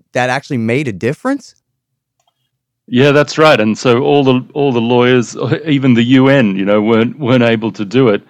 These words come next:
Speaker 2: Uh, but the prisoners inside the prison all banding together, uh, were able to, you know, make, m-, you know, pressure the prison to make the change.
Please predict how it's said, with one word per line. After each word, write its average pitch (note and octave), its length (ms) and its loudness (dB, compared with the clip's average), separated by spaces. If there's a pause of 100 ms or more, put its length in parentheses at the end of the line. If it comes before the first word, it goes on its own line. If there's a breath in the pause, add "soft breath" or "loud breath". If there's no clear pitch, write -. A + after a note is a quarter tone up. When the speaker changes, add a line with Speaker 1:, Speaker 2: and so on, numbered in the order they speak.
(320 soft breath)
Speaker 2:
Uh, G#2 180 -2
but G#2+ 160 -2
the - 100 -6
prisoners A2+ 480 -2
inside G#2+ 380 0
the F#2+ 80 -6
prison B2+ 380 0
all A2 180 2
banding G#2+ 760 -2
together, G#2+ 640 2 (500 soft breath)
uh, G2 420 0
were G#2+ 220 0
able G2+ 320 0
to, F#2 680 -6 (420)
you A#2+ 140 -8
know, F#2 100 -4
make, F#2+ 260 -4 (120)
m-, A2+ 280 -8 (220)
you A2 100 -8
know, F#2 120 -4
pressure G#2 300 -8
the F#2+ 100 -4
prison A2+ 340 -6
to F#2+ 120 -8
make F#2 220 -6
the F#2+ 80 -10
change. G#2 500 -8